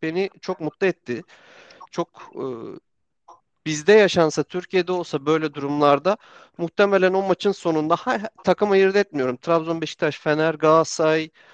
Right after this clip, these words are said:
işte ya da, e, Anadolu'da kafaya oynayan takımlar hepsinde böyle bir gerilim olurdu maç sonu. O puan kaybetmenin verdiği,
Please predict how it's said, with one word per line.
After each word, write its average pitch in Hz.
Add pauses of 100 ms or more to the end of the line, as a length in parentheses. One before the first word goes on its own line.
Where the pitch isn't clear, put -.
(380)
işte 143 (640)
ya 160
da, 165 (300)
e, 147
Anadolu'da 165
kafaya 165
oynayan 156
takımlar 175
hepsinde 196
böyle 190
bir 185
gerilim 170
olurdu 139
maç 135
sonu. 135
O 151
puan 170
kaybetmenin 170
verdiği, 165